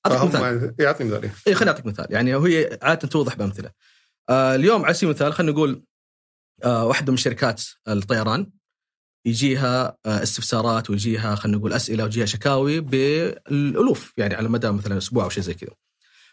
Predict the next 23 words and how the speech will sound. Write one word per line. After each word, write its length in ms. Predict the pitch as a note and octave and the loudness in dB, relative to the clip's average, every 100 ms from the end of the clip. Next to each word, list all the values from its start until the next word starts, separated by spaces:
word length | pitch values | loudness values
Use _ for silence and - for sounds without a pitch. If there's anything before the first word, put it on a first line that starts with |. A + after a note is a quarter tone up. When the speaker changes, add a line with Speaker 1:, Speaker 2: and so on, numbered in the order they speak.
| - | -4
Speaker 1:
لوسيديا 320 | A#2 A#3 F#3+ | 0 2 2
اليوم 440 | C#3+ E3 F#3 G#3 - _ _ _ _ _ _ _ _ A#2 | 0 0 -2 -4 -12 _ _ _ _ _ _ _ _ -2
هي 180 | D#3+ D#3 | 2 2
مشبوكة 440 | B2 C#3+ D3+ E3 | 0 0 0 0
بجميع 420 | B2 A#2+ A2+ C#3 | 0 -2 0 0
شبكات 220 | - - | -2 -4
التواصل 300 | A#2 A2+ - | -6 -4 -4
الاجتماعي، 480 | G2 - E2+ D2 D3+ _ _ | -4 -6 -8 -8 -10 _ _
هي 80 | A#2 | -2
مشبوكة 440 | G#2+ G#2 A#2 A#2+ G#2+ | 0 0 -2 -2 -4
بال-، 340 | G2+ G2 G2+ | -2 -2 -2
وال-، 380 | C#2 C2+ G2 F#2+ | -4 -6 -6 -4
وسائل 480 | F2+ F2 G2+ A#2 G#2+ | -4 -4 -2 0 0
القنوات 460 | G#2 G#2 A2+ G#2 | -2 -2 -2 -2
الرقمية 200 | G2+ A#2+ | -2 -2
الأخرى 260 | A2+ G#2+ F#2+ | -2 -2 -2
زي 100 | G2+ | 0
الواتساب، 500 | G2+ G#2 G#2 G2 G2 | 0 0 -2 -4 -4
زي 120 | A2 | -2
الإيميلات 600 | F#2+ - F#2+ F#2+ G2 G2 | -2 -2 -2 0 0 -2
وغيرها. 380 | G2+ F#2+ F#2+ F3+ _ _ _ - - _ - | -2 -2 -2 -6 _ _ _ -20 -20 _ 0
تبدأ، 500 | G#3 D#3 F3+ F#3+ - _ | 0 2 0 0 -6 _
آه، 340 | B2 A#2+ A2+ | -2 0 -2